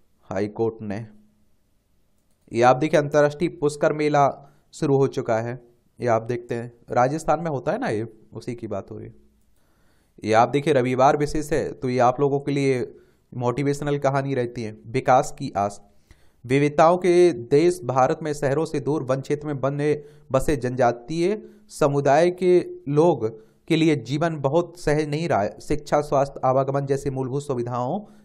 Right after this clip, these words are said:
से लंबे समय तक दूर रहे जनजातीय परिवारों की विकास की आस अब तेज हो रही है। चार वर्ष भर, चार वर्ष में ब-, भर गए सात दशकों की उपेक्षा के घाव।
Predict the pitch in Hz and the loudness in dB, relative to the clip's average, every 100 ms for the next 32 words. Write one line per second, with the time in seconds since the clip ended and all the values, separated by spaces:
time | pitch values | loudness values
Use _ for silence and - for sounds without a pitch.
0 | - - 139 131 139 175 170 147 143 139 | -8 0 2 2 2 -2 -2 -4 -2 -2
1 | 123 120 147 123 113 107 - _ 123 135 | -2 -4 -2 -2 -2 -4 -10 _ -2 0
2 | 131 127 151 143 139 131 143 - - 147 | 2 2 0 -2 0 2 0 -4 -10 -8
3 | 120 120 117 135 160 - 131 113 143 - | -4 0 2 2 0 -6 -2 0 0 -4
4 | - - - 147 127 113 104 110 107 131 | -8 -8 -4 -2 -2 -4 -6 -6 -8 -10
5 | - - _ _ _ _ - 135 147 147 | -14 -20 _ _ _ _ 4 6 6 2
6 | 147 127 110 113 139 123 - - _ - | -2 -10 -8 0 0 0 -6 -20 _ -20
7 | _ - 135 156 147 160 165 156 113 127 | _ 2 4 4 4 0 0 -4 -4 -2
8 | - - _ _ _ 110 110 143 160 165 | -2 -4 _ _ _ -8 2 2 4 2
9 | - 151 143 143 - 139 143 117 120 123 | 4 2 2 -4 -4 -6 -6 -8 -6 -6
10 | - 113 117 110 110 107 | -4 -4 -4 -4 -4 -6